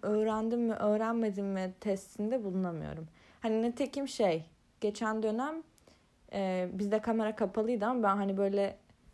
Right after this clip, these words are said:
stres olurum falan diye hiç böyle arkadaşlarımla bir grup kurayım da işte oradan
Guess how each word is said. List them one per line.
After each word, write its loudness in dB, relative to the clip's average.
stres 4
olurum 4
falan 0
diye 0
hiç -2
böyle 0
arkadaşlarımla 0
bir -4
grup -4
kurayım -2
da 2
işte -4
oradan 0